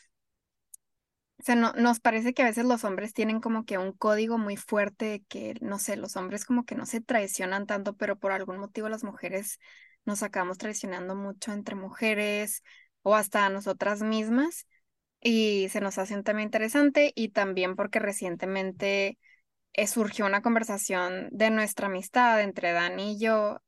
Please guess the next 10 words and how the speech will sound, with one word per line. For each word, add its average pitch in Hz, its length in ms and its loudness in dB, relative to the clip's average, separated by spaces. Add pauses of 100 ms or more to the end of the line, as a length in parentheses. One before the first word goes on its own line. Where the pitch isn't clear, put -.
(120)
y 180 640 0
se 202 140 -6
nos 190 180 -6
hizo 185 200 -10
como 208 200 -6
interesante 190 880 -8 (100)
tocar 185 340 -8
de - 100 -10
este - 200 -14
tema. - 340 -14